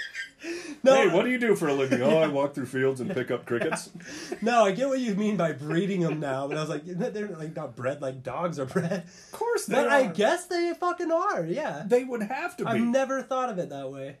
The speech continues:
Speaker 1: But yeah, they
Speaker 2: <laughs> You
Speaker 1: are bred.
Speaker 2: really thought that
Speaker 1: No,
Speaker 2: we
Speaker 1: I never,
Speaker 2: hired a
Speaker 1: no,
Speaker 2: bunch of
Speaker 1: no, no,
Speaker 2: Mexicans
Speaker 1: no.
Speaker 2: to go out there and
Speaker 1: No,
Speaker 2: just pick
Speaker 1: no,
Speaker 2: up
Speaker 1: no, no,
Speaker 2: fucking
Speaker 1: no, no,
Speaker 2: crickets?
Speaker 1: no, no, no. That was a joke. I just, I, uh, yeah, I assume they, they just plant those eggs that they're constantly putting in,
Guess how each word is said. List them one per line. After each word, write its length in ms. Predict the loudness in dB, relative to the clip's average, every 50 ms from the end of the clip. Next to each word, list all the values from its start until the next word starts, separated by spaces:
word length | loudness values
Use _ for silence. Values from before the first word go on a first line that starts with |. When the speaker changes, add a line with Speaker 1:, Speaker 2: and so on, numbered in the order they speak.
| _ _
Speaker 1:
But 180 | -4 -4 -4 -2
yeah, 220 | -2 -2 -2 -2 0
they 180 | 0 0 2
Speaker 2:
<laughs> 20 | 2
You 80 | 2
Speaker 1:
are 180 | 2 2 4 4 4 4 2 0
bred. 560 | 2 4 6 6 6 6 4 2 0 2 2
Speaker 2:
really 360 | 4 2 2 2 0 -2 -2
thought 500 | -2 -4 -4 -2 0 0 0 -2 -4 -10
that 600 | _ _ _ _ _ _ _ _ _ _ 0 4
Speaker 1:
No, 180 | 6 8 8 8
Speaker 2:
we 60 | 8
Speaker 1:
I 40 | 8
never, 100 | 8 8
Speaker 2:
hired 260 | 10 8 8 6 6
a 20 | 8
Speaker 1:
no, 140 | 8 8
Speaker 2:
bunch 160 | 8 8 8 6
of 120 | 6 6
Speaker 1:
no, 60 | 4 4
no, 60 | 4 4
Speaker 2:
Mexicans 420 | 4 2 2 2 2 2 2 0
Speaker 1:
no. 60 | 0
Speaker 2:
to 80 | -2 2
go 200 | 4 6 6 6
out 120 | 4 4
there 140 | 2 2 2
and 80 | 2 4
Speaker 1:
No, 60 | 4
Speaker 2:
just 180 | 6 6 6
pick 80 | 6 6
Speaker 1:
no, 100 | 4 4
Speaker 2:
up 120 | 4 4
Speaker 1:
no, 60 | 4 2
no, 80 | 2 4 2
Speaker 2:
fucking 140 | 2 2 0
Speaker 1:
no, 80 | 0 0
no, 60 | 0
Speaker 2:
crickets? 200 | 0 0 -2 -2
Speaker 1:
no, 140 | -2 -2 -2
no, 160 | -2 -2 -2
no. 240 | -4 -4 -6 -8 -12 -14 -12
That 140 | -10 -8 -8
was 120 | -6 -6 -8
a 80 | -8
joke. 340 | -6 -6 -6 -6 -6 -10 -16 _ _ _ _ _ _ _ _ _ _ _ _ -20 -20 -14 -8
I 140 | -6 -6 -4
just, 340 | -2 -2 -2 -2 -4 -8 -10 -6
I, 280 | -4 -4 -2 -4 -6 -8
uh, 100 | -8 -6
yeah, 220 | -2 -2 -2 0 0
I 100 | -2 -4
assume 340 | -4 -6 -8 -8 -6 -6 -6
they, 140 | -6 -8 -8
they 220 | -8 -6 -6 -6
just 280 | -6 -6 -8 -10 -10 -12
plant 300 | -12 -10 -10 -10 -10 -12 -16 -16 -14
those 300 | -12 -12 -12 -14 -16 -14 -10
eggs 380 | -8 -8 -6 -8 -8 -10 -12 -14
that 160 | -14 -14 -12
they're 220 | -14 -14 -14 -14
constantly 440 | -14 -12 -12 -12 -12 -12 -12 -12 -12
putting 320 | -12 -12 -12 -12 -12 -12
in, 420 | -12 -12 -12 -12 -12 -12 -12 -14